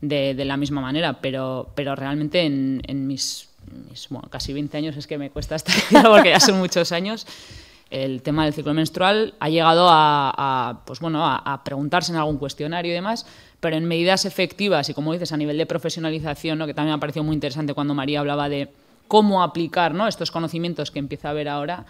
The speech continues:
pues, en los picos de entrenamiento, cuándo entrenar, cómo, pues bueno, ese tema de la profesion-, profesionalización creo que todavía está,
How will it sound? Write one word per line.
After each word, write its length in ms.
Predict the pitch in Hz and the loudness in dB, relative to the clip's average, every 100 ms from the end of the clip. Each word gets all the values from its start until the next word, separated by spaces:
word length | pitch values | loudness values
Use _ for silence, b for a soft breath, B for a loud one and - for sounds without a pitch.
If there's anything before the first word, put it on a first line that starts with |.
| b b b _ | b b b _
pues, 280 | 117 - 139 | -12 -10 -6
en 100 | 143 | -8
los 160 | 135 | -6
picos 300 | - 165 170 | -8 -4 -2
de 60 | 156 | -2
entrenamiento, 600 | 147 147 202 214 202 190 | -4 -4 -6 -2 -4 0
cuándo 280 | 175 165 165 | 0 2 0
entrenar, 480 | 151 156 180 190 - | -2 -4 -2 -4 -4
cómo, 320 | 185 175 165 | -4 -4 -6
pues 160 | 135 | -8
bueno, 220 | 147 135 - | -6 -6 -8
ese 200 | - 143 | -8 -6
tema 240 | 156 147 | -4 -2
de 60 | 151 | -4
la 120 | 147 | -6
profesion-, 520 | 160 139 165 151 147 - - | -8 -10 -8 -8 -10 -14 -12
profesionalización 1080 | 147 151 - 151 147 147 143 147 - 165 185 b b b b - | -6 -4 -4 -4 -2 -2 -2 -4 -6 -6 -6 b b b b -6
creo 200 | 160 160 | -4 -4
que 120 | 151 | -4
todavía 420 | 147 139 135 156 | -4 -2 -2 -4
está, 440 | 151 - 147 156 | -6 -8 -8 -8